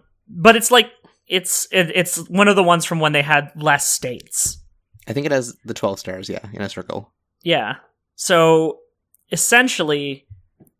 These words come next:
Speaker 1: it has basically just de facto become a white supremacist symbol, as many, like, old shit has.
Speaker 2: Mm-hmm.
Speaker 1: Not quite as, uh, the same as, like, the Confederate flag, because, like, you know,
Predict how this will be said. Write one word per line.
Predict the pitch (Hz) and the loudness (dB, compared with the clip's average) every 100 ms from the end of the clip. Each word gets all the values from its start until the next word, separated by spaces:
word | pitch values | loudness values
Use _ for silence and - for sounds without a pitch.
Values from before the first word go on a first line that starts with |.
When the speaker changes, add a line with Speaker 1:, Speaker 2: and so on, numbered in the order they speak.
| _ _ _ _ _ - | _ _ _ _ _ 0
Speaker 1:
it | 190 | 0
has | 190 | 2
basically | 233 - 214 | 0 0 0
just | 175 - | 0 -2
de | 165 | -4
facto | - 131 - 202 | -2 -4 0 0
become | 196 196 202 | 0 -2 -2
a | 202 | 0
white | 202 | -2
supremacist | - 202 202 208 - 202 | -2 -2 0 0 -4 -4
symbol, | 214 202 202 202 | -2 0 0 0
as | - 170 143 | 2 2 2
many, | 139 151 170 170 - | -2 0 -2 -4 -2
like, | 160 156 | -2 0
old | 156 160 156 | 2 2 2
shit | 185 175 - | 0 0 0
has. | 175 185 190 - - _ _ - | 2 2 0 -6 -12 _ _ -10
Speaker 2:
Mm-hmm. | 127 110 104 143 _ _ _ _ - - - | -4 -4 -6 -10 _ _ _ _ -20 -14 0
Speaker 1:
Not | 208 214 - | 4 4 0
quite | - 165 180 - | -2 0 0 0
as, | 156 156 156 | 0 2 2
uh, | 151 143 147 | 4 4 4
the | 170 | 0
same | 156 151 151 | 2 0 0
as, | 147 | 0
like, | 147 139 | 0 -2
the | 147 | -4
Confederate | 151 139 131 156 165 | -6 -6 -4 -4 -2
flag, | 180 165 180 175 | 0 0 0 -2
because, | 139 143 135 | 0 0 0
like, | 147 151 | -2 0
you | |
know, | 143 139 | 0 0